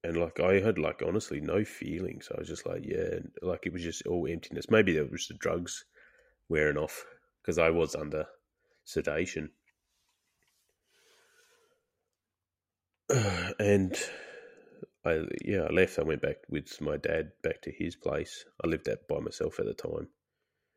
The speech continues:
My, I was, uh, divorced and the, my kids were at my ex-wife's.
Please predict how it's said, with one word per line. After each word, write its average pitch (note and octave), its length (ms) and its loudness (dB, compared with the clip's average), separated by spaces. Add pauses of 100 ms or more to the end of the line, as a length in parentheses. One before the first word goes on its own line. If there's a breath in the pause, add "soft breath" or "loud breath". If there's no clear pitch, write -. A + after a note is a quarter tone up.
(280)
My, C#2+ 480 -2
I D#2 180 -2
was, D2+ 360 -6 (180)
uh, D2+ 420 -2
divorced D#2 520 -4
and D2 260 -4 (460)
the, D#2 100 -4
my D#2 240 -2
kids D#2 300 -8
were D#2 140 -2
at - 120 -4 (460)
my D#2+ 100 -4
ex-wife's. - 640 -6